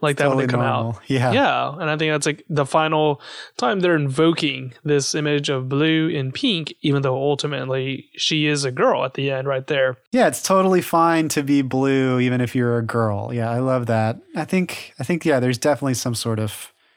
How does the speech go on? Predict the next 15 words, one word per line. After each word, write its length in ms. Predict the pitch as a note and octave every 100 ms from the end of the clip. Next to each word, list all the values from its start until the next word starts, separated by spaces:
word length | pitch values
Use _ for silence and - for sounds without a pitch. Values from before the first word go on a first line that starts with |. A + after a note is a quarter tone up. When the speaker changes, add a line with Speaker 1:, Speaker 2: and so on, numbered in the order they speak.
| _ -
Speaker 2:
gender 720 | C3+ B2+ A#2 A2 A2 G#2+ G#2+ _ _ -
ideas 460 | A#2 G#2+ A2 G2+
in 80 | A#2
here. 320 | G#2+ A#2 A#2 _
Speaker 1:
Right. 580 | D#3 D3+ D#3+ E3 C#3 B2+
Speaker 2:
In 40 | B2
this 160 | -
Speaker 1:
So 80 | -
I 100 | G3+
Speaker 2:
episode. 80 | G3
Speaker 1:
really 200 | C#4 F#4
like 280 | B3+ F3+ E3+
that. 360 | C#3+ C3+ C#3
<laughs> 320 | - D3 C3+ -
Very, 420 | D#4 F#4+ E4